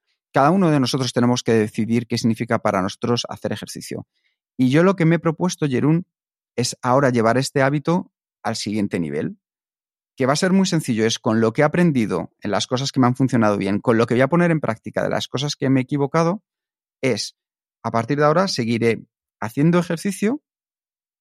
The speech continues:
me voy a permitir el poder, cuando sea necesario, eh,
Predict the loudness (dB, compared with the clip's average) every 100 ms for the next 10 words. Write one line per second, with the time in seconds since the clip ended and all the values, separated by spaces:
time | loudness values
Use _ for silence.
0 | _ _ _ -2 0 2 2 2 2 2
1 | 0 -2 -8 _ _ -8 -6 -4 -2 0
2 | 2 0 -2 -4 -2 -2 0 0 0 -2
3 | -4 -2 -2 -2 -6 _ _ _ -20 -20
4 | -20